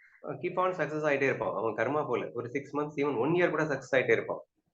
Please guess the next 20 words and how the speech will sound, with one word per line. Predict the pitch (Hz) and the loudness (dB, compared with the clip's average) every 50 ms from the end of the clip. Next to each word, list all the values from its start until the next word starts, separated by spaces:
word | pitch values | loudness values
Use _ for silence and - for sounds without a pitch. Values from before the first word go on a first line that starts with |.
| _ _ _ _ _ _ _ _ _ _ _ _ _ _ _ _ _ _ _ _ _ _ _ _ _ _ - 120 | _ _ _ _ _ _ _ _ _ _ _ _ _ _ _ _ _ _ _ _ _ _ _ _ _ _ 2 2
But | |
நெக்ஸ்ட் | - - 127 160 160 160 - - | 4 6 4 4 4 4 2 2
என்ன | 175 156 151 160 | 2 4 6 6
ஆகும் | 151 143 143 143 131 - 107 | 4 4 4 2 0 2 2
அப்படின்னா, | 104 98 95 98 104 113 123 - - - _ _ _ _ _ _ _ _ _ _ _ _ _ _ _ _ _ _ - 127 127 | 0 0 2 0 0 0 -2 -4 -8 -14 _ _ _ _ _ _ _ _ _ _ _ _ _ _ _ _ _ _ -10 -10 -8
பக்காவா | 123 - - - - - 160 160 156 156 156 160 160 | -8 -10 -12 -12 -6 0 4 6 6 6 6 6 6
நீ | 156 | 4
ப்ரொசீஜர் | 151 131 123 120 135 139 135 139 120 | 4 4 2 0 0 0 0 0 0
ஃபாலோ | 127 127 113 113 110 - | 0 0 2 2 2 2
பண்ணிட்டே | 107 104 98 - 101 | 0 -2 -2 0 -2
இருப்ப. | 98 - - - - - - - - _ _ _ _ _ _ _ _ _ _ _ _ - | -4 -6 -8 -12 -14 -14 -14 -18 -20 _ _ _ _ _ _ _ _ _ _ _ _ 0
ஒரு | 120 147 180 196 196 | 2 4 4 4 4
ப்ரொசீஜரும் | 160 175 170 208 202 196 190 185 - | 4 4 4 6 6 6 4 4 4
ஃபாலோ | 175 175 175 175 | 4 6 6 6
பண்ணாம | 175 175 165 170 165 165 | 4 4 4 4 4 4
இருக்கும்போது | 165 156 160 165 151 147 151 147 | 4 2 0 0 2 2 4 4
ஒன் | 135 139 151 | 4 2 2
இயர் | 156 151 151 139 - | 2 2 0 0 0
சக்சஸ், | - 135 135 - - 135 - - | -4 -6 -4 -4 -4 -6 -4 0
நெக்ஸ்ட் | 113 117 127 127 131 151 - - - - | -2 0 0 0 -2 -4 -4 -6 -2 0